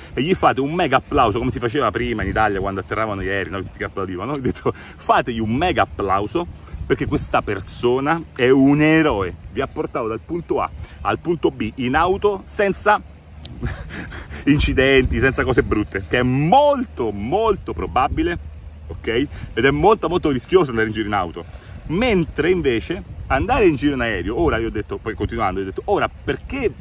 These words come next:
a voi possa succedere qualcosa viaggiando in aereo, dovreste viaggiare per centomila anni tutti i giorni".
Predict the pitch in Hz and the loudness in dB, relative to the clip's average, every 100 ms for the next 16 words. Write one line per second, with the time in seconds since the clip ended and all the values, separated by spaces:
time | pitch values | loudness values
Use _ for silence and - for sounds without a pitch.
0 | - - - 143 120 - 107 156 143 104 | -10 -8 0 2 2 0 -2 -2 -2 0
1 | 107 156 123 147 110 90 92 131 110 101 | 0 0 0 0 0 -2 -2 -2 -2 -4
2 | 87 151 - - - - - 262 156 - | -4 -6 -6 -16 -16 -14 -2 2 2 2
3 | 151 175 180 117 104 98 - 156 120 107 | 0 2 0 2 2 0 -2 0 0 0
4 | 113 - - - - - - - - - | -6 -8 -16 -16 -16 -16 -14 -12 -6 0
5 | 214 196 - - 226 226 220 214 185 185 | 2 0 -6 -4 -2 0 2 4 4 2
6 | 190 202 175 170 180 127 87 78 | 0 -2 -2 -4 -6 -4 -4 -4